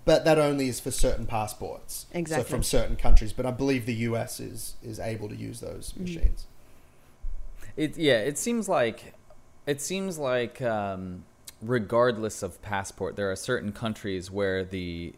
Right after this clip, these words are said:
Speaker 3: protocol for customs trumps everything. And not to be, uh, not to make a pun, but I, I just did
Speaker 1: <laughs>
Speaker 3: because it's, uh, it's part of the protocol here where, uh, immigration are allowed to question,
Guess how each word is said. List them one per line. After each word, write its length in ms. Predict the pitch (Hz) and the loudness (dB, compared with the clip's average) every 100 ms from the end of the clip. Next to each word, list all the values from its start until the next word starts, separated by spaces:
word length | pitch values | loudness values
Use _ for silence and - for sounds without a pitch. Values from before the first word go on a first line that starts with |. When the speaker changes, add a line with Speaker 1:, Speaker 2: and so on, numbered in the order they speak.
| _ | _
Speaker 3:
protocol 760 | - - 120 110 - 98 87 87 | -4 2 4 4 0 -2 -2 -2
for 180 | - 95 | -6 -10
customs 600 | - 113 - 98 85 87 | -6 -6 -4 -6 -6 -10
trumps 360 | - 113 90 - | -8 -6 -6 -8
everything. 520 | 95 90 82 82 67 - | -10 -10 -10 -14 -16 -16
And 200 | - 101 | -8 -6
not 240 | 98 101 - | -2 -4 -6
to 100 | 92 | -8
be, 320 | 90 82 78 | -8 -6 -8
uh, 220 | 80 76 82 - _ _ - - _ | -8 -10 -12 -18 _ _ -20 -20 _
not 160 | 92 90 | -10 -8
to 80 | 95 | -6
make 160 | 87 | -8
a 40 | 90 | -8
pun, 300 | - 101 87 | -8 -8 -6
but 100 | 82 | -8
I, 140 | 80 73 - - | -8 -10 -10 0
I 40 | 180 | 0
just 220 | - 175 | 2 0
did 400 | 98 80 80 151 - | 0 -2 -4 -6 -8
Speaker 1:
<laughs> 100 | - | -6
Speaker 3:
because 720 | 113 - 113 180 - - - - - - | -6 0 4 4 4 -4 -6 -10 -14 -4
it's, 340 | 160 147 147 139 | 2 4 6 6
uh, 300 | 135 127 123 | 8 8 6
it's 180 | 139 - | 4 2
part 280 | 165 151 147 | 4 6 6
of 160 | 127 | 4
the 100 | 123 | 0
protocol 640 | 117 156 170 175 143 123 117 | 2 2 2 0 2 4 2
here 400 | 113 185 131 113 | 0 0 2 2
where, 460 | 120 113 110 110 - - - | 4 2 0 -4 -10 -16 -2
uh, 300 | 117 113 113 | 2 4 4
immigration 520 | 127 127 127 131 139 | 2 0 -2 -2 -4
are 60 | 117 | -2
allowed 300 | 104 104 107 | -2 -2 -4
to 60 | - | -6
question, 800 | - 113 - 113 104 101 98 | -2 -2 -2 -4 -2 -2 -6